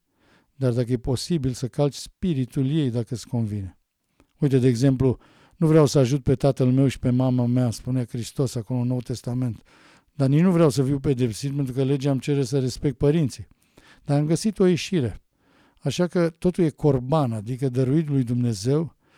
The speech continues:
și l-am dăruit în compania mea de non-profit, unde eu sunt șeful companiei.”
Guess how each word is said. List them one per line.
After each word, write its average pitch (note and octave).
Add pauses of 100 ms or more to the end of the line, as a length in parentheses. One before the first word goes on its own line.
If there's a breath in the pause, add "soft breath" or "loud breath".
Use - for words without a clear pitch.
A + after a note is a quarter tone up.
(140 soft breath)
și -
l-am C#3+
dăruit C#3+
în E3
compania C#3
mea C3+
de B2
non-profit, B2+
unde D3
eu D3
sunt C3
șeful B2
companiei.” A2